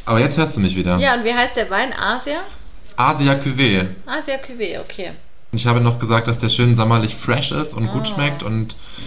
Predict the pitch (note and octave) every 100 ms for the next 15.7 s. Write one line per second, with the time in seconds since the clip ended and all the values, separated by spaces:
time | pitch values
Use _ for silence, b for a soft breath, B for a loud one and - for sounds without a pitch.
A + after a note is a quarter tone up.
0 | B B B - A2+ A2+ - - - -
1 | - - - - - - - - - -
2 | C3 A#2+ A#2 A2 G2+ G2 - A#2+ - G2+
3 | G2+ A#2 - A#2 G2+ G#2+ A2 - - -
4 | - - - - - - - - - A2
5 | G#2 G2+ F#2+ G2 C#3 - A#2+ G#2+ B2 B2
6 | A2 - C#3 C#3 - - - B B B
7 | B B B G3+ G3 G3 F#3+ G#3+ A3 A3
8 | A3+ - - - - E3+ C#4 F4 - -
9 | - - - C3+ C#3 B2 - - E2 G3
10 | - - - - - - - - - -
11 | - - - - - - - - - -
12 | - - - - - - - - - -
13 | - - - - - - - - - -
14 | - - - - C3 B2 - G2+ F2 F#2+
15 | G2 G#2+ A2 F2+ E2 E2